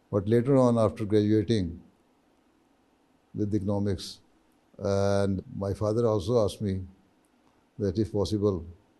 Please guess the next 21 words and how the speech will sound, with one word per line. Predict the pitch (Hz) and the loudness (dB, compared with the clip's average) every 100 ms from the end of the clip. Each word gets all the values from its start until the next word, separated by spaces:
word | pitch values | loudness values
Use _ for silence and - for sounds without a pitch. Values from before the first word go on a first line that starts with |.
| _ _ _ - | _ _ _ -12
you | |
can | 101 98 | -6 -4
go | 98 104 | 0 0
to | 101 101 95 | 0 -4 -6
agriculture | 92 90 95 | -6 -4 -4
university." | 95 98 95 - 104 110 _ _ _ _ _ _ _ _ _ _ _ _ _ _ - - | -4 -4 -4 -6 -14 -14 _ _ _ _ _ _ _ _ _ _ _ _ _ _ -20 -12
And, | 107 107 107 101 | -4 0 0 4
uh, | 107 104 98 90 92 98 _ _ | 4 4 2 0 -6 -14 _ _
one | 104 123 | 0 0
thing | 123 127 | 2 4
is | 117 107 95 - - _ _ - | 4 2 0 -6 -14 _ _ -4
simply | - 127 101 117 104 110 - _ _ _ _ _ - - - | 2 4 4 2 0 -4 -12 _ _ _ _ _ -20 -18 -2
that | 110 98 | 0 2
there | 107 131 135 113 98 - _ _ _ _ _ _ _ _ _ _ _ _ _ _ _ _ _ _ _ - | 4 6 6 2 -4 -14 _ _ _ _ _ _ _ _ _ _ _ _ _ _ _ _ _ _ _ -8
I | 101 113 | -2 2
had | 113 117 117 - - - - _ | 6 6 4 -2 -18 -20 -20 _
better | 117 110 131 | 0 2 4
opportunity | 107 107 117 117 117 107 | 4 2 2 2 0 -2
to | 107 | 0
get | 104 | 0
admission, | 104 95 92 92 80 | 0 -2 -4 -6 -10